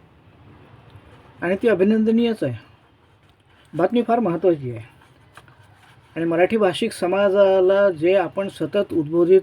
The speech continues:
प्रबोधित, त्यांनी जागृत व्हावं आपल्या भाषेच्या संबंधात म्हणून आवाहनं करतो आहोत, त्याच्यासाठी तर ही अधिकच महत्त्वाची आहे. त्याचं कारण असं आहे,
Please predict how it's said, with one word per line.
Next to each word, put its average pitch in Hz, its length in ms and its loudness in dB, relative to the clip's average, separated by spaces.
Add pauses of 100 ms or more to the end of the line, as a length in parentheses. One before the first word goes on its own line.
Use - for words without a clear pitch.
प्रबोधित, 165 640 0 (280)
त्यांनी 170 200 -4
जागृत 165 460 -2
व्हावं 165 260 -2
आपल्या 165 240 -4
भाषेच्या 151 440 -6
संबंधात 151 540 -4
म्हणून 165 180 -8
आवाहनं 156 400 -4
करतो 139 320 -10
आहोत, 131 280 -18 (1120)
त्याच्यासाठी 196 420 -4
तर 226 120 2
ही 214 180 -2
अधिकच 220 380 -2
महत्त्वाची 127 540 -8
आहे. 120 120 -20 (120)
त्याचं 143 160 -12
कारण 175 300 -6
असं 135 180 -10
आहे, 123 80 -14